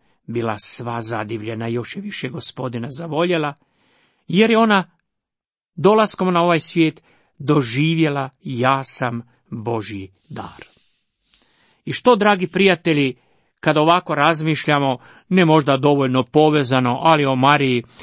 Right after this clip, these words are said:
toliko toga imamo reći, pa onda, e, e, ne možemo odjedanput sve staviti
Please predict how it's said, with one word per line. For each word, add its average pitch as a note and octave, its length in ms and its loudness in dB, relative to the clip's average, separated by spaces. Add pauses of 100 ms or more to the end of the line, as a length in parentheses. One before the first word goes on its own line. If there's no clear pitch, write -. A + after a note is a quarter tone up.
(220)
toliko D#3+ 360 4
toga C3+ 280 2
imamo B2+ 360 2
reći, C3+ 320 0
pa C3+ 140 -2
onda, B2 420 -2
e, - 520 -20
e, C3+ 880 -2
ne D3+ 140 -2
možemo B2+ 340 -2
odjedanput B2 760 -2
sve D3+ 300 -2
staviti B2+ 640 -4